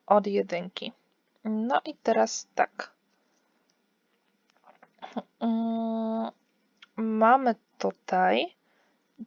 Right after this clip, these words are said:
definicję logarytmu, która nam mówi, że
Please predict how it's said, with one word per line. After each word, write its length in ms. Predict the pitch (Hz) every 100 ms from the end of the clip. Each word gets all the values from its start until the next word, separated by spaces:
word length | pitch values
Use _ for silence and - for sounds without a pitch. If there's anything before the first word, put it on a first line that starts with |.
| -
definicję 960 | 220 - 214 208 269 - - 262 254 -
logarytmu, 1200 | 220 220 214 214 208 190 - - 190 190 233 349 _ _ _ _ _ _ _ _ _ _ _ _ _ _ _ _ _ _ _ -
która 680 | - _ - 240 254 262 247
nam 460 | 220 208 214 220 -
mówi, 540 | 202 196 190 190 214 220
że 360 | 208 - 196